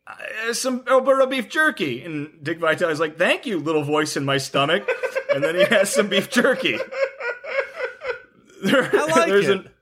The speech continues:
Speaker 1: there's another ad where he does the same thing with, uh, gosh, an, another athlete, but it's, yeah, it's just very absurd.
Speaker 2: That's whimsical. I like it.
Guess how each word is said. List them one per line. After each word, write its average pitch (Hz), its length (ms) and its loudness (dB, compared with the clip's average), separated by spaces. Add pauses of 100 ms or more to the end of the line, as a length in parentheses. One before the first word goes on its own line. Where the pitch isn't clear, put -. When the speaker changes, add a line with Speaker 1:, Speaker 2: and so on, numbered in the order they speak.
(120)
Speaker 1:
there's 226 340 0
another 214 420 2
ad 190 340 4
where 185 100 0
he 170 60 2
does 180 220 -2
the 190 80 -6
same 170 360 -4
thing 160 340 -2
with, 139 260 -2
uh, 123 280 2 (460)
gosh, 170 380 -2
an, 139 120 -6 (300)
another 151 340 4
athlete, 139 540 0
but 139 100 -2
it's, 135 240 -6
yeah, 123 240 -2 (140)
it's 147 140 -6
just - 240 -2
very 180 340 4
absurd. 135 580 0
Speaker 2:
That's 208 200 0
whimsical. 202 500 -2
I 156 100 2
like 196 280 2
it. 98 120 -10